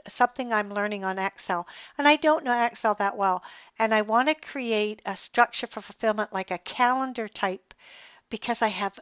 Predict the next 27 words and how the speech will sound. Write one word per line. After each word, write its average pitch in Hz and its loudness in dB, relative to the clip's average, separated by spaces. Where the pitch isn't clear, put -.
I, 202 -10
I'm 208 -4
getting 202 -6
so - 0
much 277 -4
things 220 -6
to 214 -10
do 208 -4
now 180 -4
and 180 -14
so 254 -2
much 277 -2
more 220 0
new 208 -4
work 202 0
that 220 8
I, 208 0
the 220 -6
system 277 0
I 214 4
have, 196 0
my 233 4
day 254 4
timer, 190 -2
isn't 240 0
adequate 202 0
enough. 175 -8